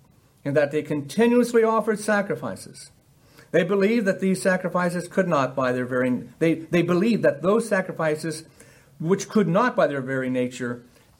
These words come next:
save, or by their very nature, they could not stop offering them. They had to continuously offer them. They believed that there would never be a time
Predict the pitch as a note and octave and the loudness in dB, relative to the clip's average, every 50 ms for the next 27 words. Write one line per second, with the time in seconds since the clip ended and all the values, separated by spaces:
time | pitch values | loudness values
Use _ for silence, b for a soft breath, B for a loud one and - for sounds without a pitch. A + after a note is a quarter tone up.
0 | b - - - - - D#3 B2+ B2 B2+ C3+ C3+ C3 C3+ - - - E3 G3 A#3+ | b -18 -14 -8 -2 0 2 2 2 2 -2 -4 -4 -8 -14 -6 0 2 4 4
1 | B3 F#3 B2+ A2 G#2+ A#2+ C#3+ - - _ _ _ _ b b b b b b b | 4 4 2 0 -2 -4 -6 -10 -14 _ _ _ _ b b b b b b b
2 | b b _ _ - C#3 C#3 C3+ C#3 C#3 C3 D3+ D3+ C#3+ C#3 C#3 D3+ E3+ E3+ - | b b _ _ -10 -8 -6 -4 -4 0 2 2 2 2 2 2 0 0 0 -2
3 | B2+ A#2+ B2 C#3 D3+ D3+ D3 - - D3+ C#3 C#3+ C#3 C3+ C3+ - - C#3+ C3+ C3+ | -4 -4 0 0 0 0 0 -2 -6 -4 -4 -4 -4 -4 -4 -4 -2 -2 -2 -2
4 | C3+ - C#3+ D#3+ G3+ G#3 - - A2+ G2+ - - F#2+ - - - - - - - | -4 -4 -2 -2 -2 -2 -2 -4 -6 -6 -6 -8 -10 -12 -14 -16 -18 -18 -18 -18
5 | - - - - - - - - - C#3+ C3+ C#3 E3 D#3+ D3+ D3 D3+ C#3+ - - | -18 -16 -16 -16 -16 -18 -14 -8 -4 -2 0 2 2 2 2 0 -4 -4 -2 -2
6 | D3+ C#3+ C#3 C#3 - - - C4 C4+ A#3+ F#3 C#3 B2+ C3 - G#2+ G2 F2 F2+ - | -2 -2 -4 -6 -10 -2 2 4 4 4 4 2 0 -2 -4 -6 -6 -6 -8 -12
7 | - - - - - - - - - B B B B B B B - C#3+ C3+ B2 | -14 -16 -18 -18 -20 -20 -20 -20 -20 B B B B B B B -4 -2 -2 0
8 | C#3 C#3 C#3 D#3+ F#3+ G#3 G#3+ A3+ G3 E3 C3+ - - D#3 D#3+ D#3 C#3 A#2+ A2+ G2+ | 0 2 4 4 4 4 4 4 4 4 2 2 2 2 2 2 2 2 0 0
9 | A2 A2+ B2 C#3+ F#3 A3+ B3 C4+ A3+ C4 C4 C4+ C4 - A3+ G#3+ D3+ B2 A2 G#2 | 0 0 2 4 4 4 2 2 0 2 2 2 2 2 2 0 0 0 -2 -4
10 | F#2+ F#2 F#2 | -6 -10 -12